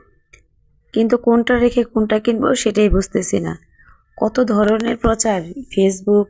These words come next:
YouTube, দোকানে, কুকার এসে দোকানে গেলে তো শুধু দেখাই যায় যে কত ধরনের নতুন নতুন চুলা, এই চুলায় খরচ কম, এই চুলায় সাশ্রয়ী, এটা বিদ্যুৎ খরচ কম,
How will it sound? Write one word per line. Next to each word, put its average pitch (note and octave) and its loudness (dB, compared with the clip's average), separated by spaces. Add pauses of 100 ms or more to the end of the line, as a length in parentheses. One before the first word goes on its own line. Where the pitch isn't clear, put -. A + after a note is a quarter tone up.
YouTube, G3 0 (320)
দোকানে, F#3+ -2 (300)
কুকার A#3+ 0
এসে B3 -2
দোকানে A#3 -2
গেলে A3+ -2
তো A3 -6
শুধু G#3+ -4
দেখাই G#3 0
যায় F#3 -2
যে F#3 -8
কত G3 -4 (100)
ধরনের G3+ -2
নতুন G3+ -2
নতুন G3 0
চুলা, G3 -2 (640)
এই G#3 2
চুলায় G#3 2
খরচ G#3 0
কম, G#3+ 0
এই G3+ 2
চুলায় G3+ -2
সাশ্রয়ী, G#3 -2
এটা F#3 -2
বিদ্যুৎ G3 -2
খরচ G3+ -2
কম, G#3 -2